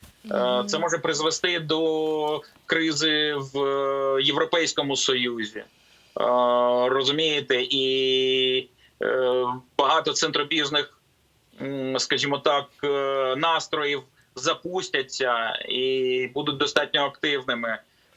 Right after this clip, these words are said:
Speaker 1: Це призведе до того, що, м, Сполучені Штати можуть втратити своє економічне лідерство Китаю, наприклад. То, ну,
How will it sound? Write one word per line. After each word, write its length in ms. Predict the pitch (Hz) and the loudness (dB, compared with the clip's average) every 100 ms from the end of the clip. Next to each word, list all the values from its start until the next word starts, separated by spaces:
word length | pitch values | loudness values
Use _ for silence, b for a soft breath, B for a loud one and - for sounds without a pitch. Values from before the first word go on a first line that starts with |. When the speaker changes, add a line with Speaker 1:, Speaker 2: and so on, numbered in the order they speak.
| _ | _
Speaker 1:
Це 220 | - 151 | -4 -2
призведе 440 | 151 165 160 196 196 | 0 -2 -2 -2 0
до 100 | 190 | 0
того, 360 | 202 190 185 | 0 0 0
що, 540 | 165 - 175 170 165 156 151 147 | -2 -4 0 2 2 2 0 -2
м, 360 | 139 143 139 | -4 -8 -6
Сполучені 560 | - - 170 190 170 165 | -4 -2 -2 0 0 0
Штати 480 | - 180 180 170 151 | 0 0 0 0 0
можуть 320 | 151 151 139 | 0 -2 -6
втратити 880 | - 156 165 160 160 - 147 139 - b | -4 0 2 2 -2 -2 -2 -4 -8 b
своє 300 | - - 151 | -10 -4 -4
економічне 580 | 151 160 156 170 151 156 | -2 -4 -4 -4 -4 -2
лідерство 560 | 147 151 147 139 139 139 | -2 -2 -4 -4 -6 -2
Китаю, 520 | 135 123 127 123 120 | -2 0 2 2 2
наприклад. 560 | 113 113 113 107 107 - b b _ | -2 -4 -6 -4 -4 -6 b b _
То, 340 | 170 185 196 | 0 2 2
ну, 360 | 190 190 180 165 | 2 0 -2 -6